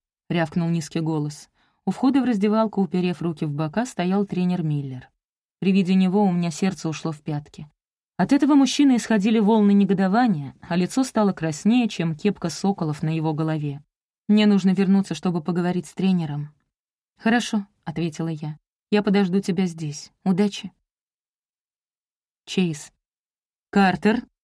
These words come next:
рявкнул тренер Миллер, врываясь в кабинет. Он бросился в кресло и смерил меня ядовитым взглядом. «Что за хрень ты устроил?» «Ничего такого, тренер», просто вышел из себя, ответил я,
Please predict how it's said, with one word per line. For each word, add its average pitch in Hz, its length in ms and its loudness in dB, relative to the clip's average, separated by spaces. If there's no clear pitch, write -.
рявкнул 190 440 2
тренер 175 360 -2
Миллер, 202 500 2
врываясь 180 560 -2
в - 60 -20
кабинет. 165 520 -2
Он 220 160 4
бросился 220 440 0
в - 80 -12
кресло 214 360 0
и 180 60 -2
смерил 185 360 0
меня 185 240 2
ядовитым 180 560 -2
взглядом. 156 580 -4
«Что - 240 0
за 185 140 2
хрень 247 300 4
ты 185 60 -2
устроил?» 165 600 0
«Ничего 185 280 -2
такого, 202 360 0
тренер», 170 400 -4
просто 165 320 -4
вышел 165 260 -4
из 160 100 -8
себя, 151 420 -6
ответил 156 440 -6
я, 175 280 -2